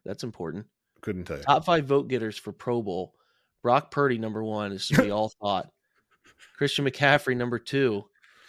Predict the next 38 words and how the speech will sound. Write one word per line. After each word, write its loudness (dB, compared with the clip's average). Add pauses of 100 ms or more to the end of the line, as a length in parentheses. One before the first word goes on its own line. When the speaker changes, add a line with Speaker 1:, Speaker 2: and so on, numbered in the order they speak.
(720)
Speaker 1:
Tua 4
Tagovailoa, 4
number 0
three. 0 (640)
George -2
Kittle 0
and -8
Travis -4
Kelce. -10
Speaker 2:
So -4
the -2
forty-niners 4
vote -8
well, -18
is -18
what -8
we've -12
learned. -12 (200)
Speaker 1:
Yep. -8
Speaker 2:
Uh, 6
Baker 4
Mayfield 6
is 4
an 0
alternate. -2 (680)
Speaker 1:
Right -8
on. -10 (140)
Congrats, -4
Baker. -8 (120)
Seriously. -10 (280)
Speaker 2:
It's -4
his -2
third 6
Speaker 1:
Um, -4
Speaker 2:
time 0
as -10
an -10
alternate. -12